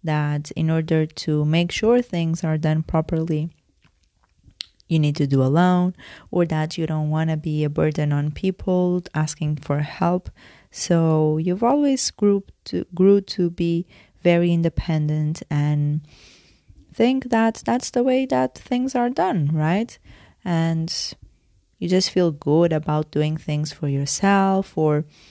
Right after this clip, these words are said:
even doing things for others, but without asking anything in return or without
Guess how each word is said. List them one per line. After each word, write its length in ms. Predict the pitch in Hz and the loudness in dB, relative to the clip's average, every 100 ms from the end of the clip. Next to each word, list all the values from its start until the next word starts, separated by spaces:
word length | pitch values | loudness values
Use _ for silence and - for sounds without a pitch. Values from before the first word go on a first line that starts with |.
| _ - - | _ -12 -6
even 280 | 196 214 | -2 0
doing 240 | 202 196 190 | 2 2 0
things 340 | - 180 180 | -2 -2 -2
for 180 | - 165 - | -2 -4 -2
others, 560 | 165 165 156 160 - - | -2 0 0 0 -4 -4
but 400 | 151 151 147 - 254 | -4 -2 -6 -14 -4
without 380 | 180 180 202 196 - | 0 2 0 -2 -2
asking 640 | 165 165 - 165 160 175 - - - | -2 -4 -4 -4 -2 -6 -12 -20 -4
anything 380 | 156 160 156 156 | 0 0 0 0
in 180 | 147 139 | 0 0
return 680 | 143 143 156 160 165 160 147 | -2 -4 -2 0 2 0 0
or 240 | 143 147 | 0 0
without 480 | 151 151 156 156 | 0 0 -2 -2